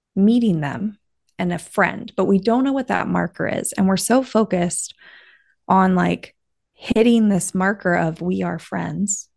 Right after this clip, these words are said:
that we completely miss out on all the value somebody might bring to our life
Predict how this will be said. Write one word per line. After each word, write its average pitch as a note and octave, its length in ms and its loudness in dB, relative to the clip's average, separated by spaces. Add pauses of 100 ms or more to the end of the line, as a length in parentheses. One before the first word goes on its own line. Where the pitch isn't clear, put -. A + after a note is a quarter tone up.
(460)
that A3+ 140 2
we A3+ 120 4
completely C#4 580 -2
miss G#3+ 280 2
out F#3 220 -2
on F#3 220 -4 (160)
all B3 400 -2
the B3+ 120 -2
value F3 720 -2 (420)
somebody B3 500 2
might G3 300 2
bring F#3+ 240 0
to F#3 140 -4
our E3+ 140 2
life D#3+ 460 -4